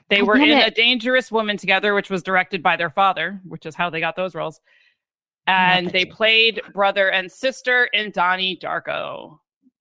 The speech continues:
Speaker 2: She was in Donnie Darko?
Speaker 1: Yes, she played the role of Jake Gyllenhaal's sister.
Speaker 2: <laughs> Oh,
Speaker 1: Donnie's,
Speaker 2: yes.
Speaker 1: Donnie's
Speaker 2: <laughs> Yes.
Speaker 1: sister.
Speaker 2: I just, I was really able to ignore her,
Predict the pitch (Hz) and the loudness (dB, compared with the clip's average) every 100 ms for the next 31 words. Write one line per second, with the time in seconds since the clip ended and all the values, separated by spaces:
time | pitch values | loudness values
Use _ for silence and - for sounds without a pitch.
0 | _ - - 302 427 480 440 220 247 294 | _ -12 -6 -4 0 2 0 0 -2 -2
1 | 208 156 - 294 320 311 _ _ _ - | -6 -10 -8 -6 -6 -8 _ _ _ -6
2 | 175 - 175 175 160 160 160 160 156 135 | -6 -6 -8 -8 -6 -4 -4 -2 -4 -2
3 | 160 160 170 165 165 165 156 - - - | -4 -2 -4 -2 -2 -6 -6 -12 -12 -14
4 | - - _ _ _ _ _ _ - _ | -18 -20 _ _ _ _ _ _ -20 _
5 | _ - 240 _ _ - _ - - 277 | _ -8 -8 _ _ -20 _ -10 2 4
6 | 233 233 202 - - _ - - - 220 | 6 4 2 0 -6 _ -20 -6 2 4
7 | 208 208 202 320 285 240 _ 202 226 - | 4 2 2 4 4 4 _ -20 -20 -20
8 | _ _ _ - 196 - - 175 185 185 | _ _ _ -12 -12 -10 -8 -6 -4 -6
9 | 170 _ _ 160 170 208 208 170 180 180 | -8 _ _ -14 -8 -4 0 0 0 -4
10 | - 135 151 156 208 - - | -4 -6 -6 -6 -6 -6 -8